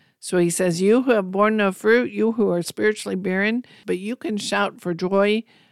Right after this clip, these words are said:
because the new seed will be a spiritual seed and it will far outnumber the physical seed." And that's going on in the passage in Isaiah. "The new seed will not be according to the flesh,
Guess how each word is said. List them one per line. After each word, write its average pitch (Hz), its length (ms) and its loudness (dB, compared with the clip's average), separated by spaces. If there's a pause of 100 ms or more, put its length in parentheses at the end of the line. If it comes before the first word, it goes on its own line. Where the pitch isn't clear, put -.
(220)
because 180 920 2 (680)
the 175 80 0
new 202 320 4
seed 190 500 2
will 185 160 -2
be 180 240 2
a 165 40 -2
spiritual 233 580 0
seed 165 460 -4
and 175 200 0
it 185 140 0
will 185 160 -2
far 202 340 2
outnumber 170 920 -2
the 202 140 -6
physical 185 480 -4
seed." - 540 -14 (1500)
And 180 160 -2
that's 185 220 0
going 190 320 2
on 175 160 2
in 175 80 -2
the 180 80 -8
passage 190 520 -4
in 175 140 -6
Isaiah. 170 460 2
"The 175 160 0
new 208 240 4
seed 214 360 -2
will 175 140 0
not 208 400 0
be 208 140 0
according 196 480 0
to 233 100 -8
the 170 140 -4
flesh, 196 600 0